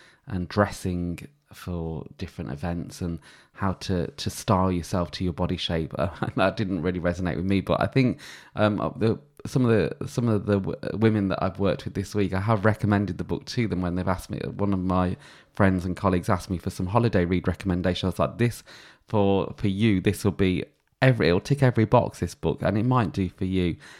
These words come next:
Um, but some parts of the book, yeah, I didn't resonate with. But then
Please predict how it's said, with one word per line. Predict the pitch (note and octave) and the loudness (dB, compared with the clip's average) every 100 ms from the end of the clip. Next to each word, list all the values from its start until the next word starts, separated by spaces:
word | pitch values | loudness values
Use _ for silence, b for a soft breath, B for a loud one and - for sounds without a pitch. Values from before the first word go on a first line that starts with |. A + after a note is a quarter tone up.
| B - | B 0
Um, | F#2 | 2
but | G2 E2+ | 2 2
some | D3 B2 | 2 2
parts | G#2 - - | 2 0 -4
of | - | -8
the | F#2 | -6
book, | E2 - - | -4 -4 -6
yeah, | - | -8
I | - | -6
didn't | - - | -6 -6
resonate | C#2+ D#2+ E2+ B1 | -6 -6 -6 -6
with. | D#2+ - | -8 -2
But | D2 - | -2 0
then | A2+ G#2+ F#2+ | 0 0 -4